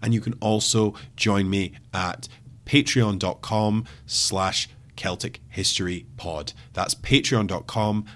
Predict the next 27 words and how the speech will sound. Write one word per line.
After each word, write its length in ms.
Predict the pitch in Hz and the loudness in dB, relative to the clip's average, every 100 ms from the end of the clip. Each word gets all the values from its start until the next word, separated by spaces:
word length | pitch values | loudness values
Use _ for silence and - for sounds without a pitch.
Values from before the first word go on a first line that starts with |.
| - | -12
at 220 | 92 90 - - | -6 -6 -8 -16
Celtic 640 | - - 95 90 - 92 - - | -14 -6 -6 -4 -6 -8 -10 -16
History 560 | - 92 - 90 87 - - - | -8 -4 -4 -4 -8 -10 -18 -20
Pod, 400 | - 95 78 - - - - - - | -6 -4 -4 -8 -16 -20 -20 -16 -6
where 100 | 92 | -4
you 180 | 90 107 | -2 -2
can 180 | 123 | 0
have 360 | - 101 101 - - | -2 0 -2 -4 -4
a 40 | |
say 360 | - - 104 107 | 0 4 4 2
in 160 | 90 | -2
additional 440 | 85 139 131 123 98 | -4 -2 0 0 -2
content 640 | - 101 92 98 98 - - | -2 -4 -2 -2 -2 -6 -10
and 180 | 90 82 | -14 -14
request 600 | - - 131 123 123 - - | -14 2 6 8 6 0 -8
additional 480 | - 90 - 78 73 | -10 -6 -6 -8 -12
content 600 | - 76 78 85 80 120 - - - - - | -12 -10 -8 -8 -8 -10 -16 -20 -20 -16 -6
on 300 | 92 85 87 - - - | -4 -4 -6 -12 -20 -18
a 60 | - | -10
time 340 | - 101 98 | -6 0 0
period 480 | - 92 90 90 85 - - - - 82 | 0 -2 0 -2 -4 -10 -20 -20 -18 -8
n-, 220 | 92 - - | -8 -6 -2
out 320 | 104 - - | 0 0 -4
with 380 | 92 92 - - - - | -4 -4 -6 -16 -20 -12
the 80 | 90 | -8
main 460 | 85 85 85 80 - | -4 -2 -4 -6 -10
narrative 640 | 82 80 78 76 80 73 | -8 -6 -6 -8 -10 -12